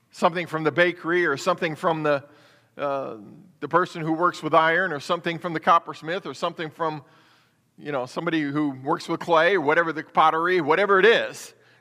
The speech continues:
They had skills that allowed them to have a steady income. Then there was another class, the peasants. They were the largest group of the population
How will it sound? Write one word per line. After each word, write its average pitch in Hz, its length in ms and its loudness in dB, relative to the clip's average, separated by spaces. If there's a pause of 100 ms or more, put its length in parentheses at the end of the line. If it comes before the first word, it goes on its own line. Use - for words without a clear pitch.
They 151 140 2
had 180 280 2
skills 190 680 -2 (400)
that 151 140 -2
allowed 160 320 4
them 147 160 -4
to 151 60 -4
have 143 140 0
a 139 40 -6
steady 139 400 -2
income. 110 400 -6
Then 156 120 -2
there 254 100 0
was 202 160 2
another 208 300 2
class, 127 400 -2
the 139 80 -8
peasants. 131 680 -4 (960)
They 151 140 2
were 175 100 2
the 160 140 4
largest 170 560 2
group 143 200 -6
of 120 60 -14
the 127 80 -6
population 117 880 -4